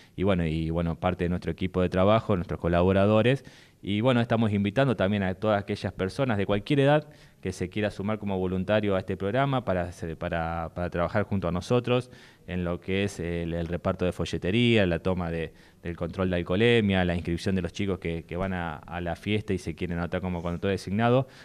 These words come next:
Bueno, es un trabajo, necesitamos de muchos voluntarios porque son muchas horas de noche,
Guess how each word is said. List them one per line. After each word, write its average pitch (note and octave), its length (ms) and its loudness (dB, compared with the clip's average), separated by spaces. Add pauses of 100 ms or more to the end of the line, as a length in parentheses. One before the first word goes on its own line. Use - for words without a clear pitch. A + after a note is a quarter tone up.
(140)
Bueno, G2 260 2 (300)
es F#2+ 120 2
un G#2 120 4
trabajo, F#2+ 720 2
necesitamos G2+ 420 2
de G2+ 80 6
muchos A2+ 300 4
voluntarios G#2 500 4
porque E2+ 220 -4
son F#2 180 -4
muchas F2+ 500 -2
horas A2+ 320 4
de F#2 100 0
noche, A2+ 480 2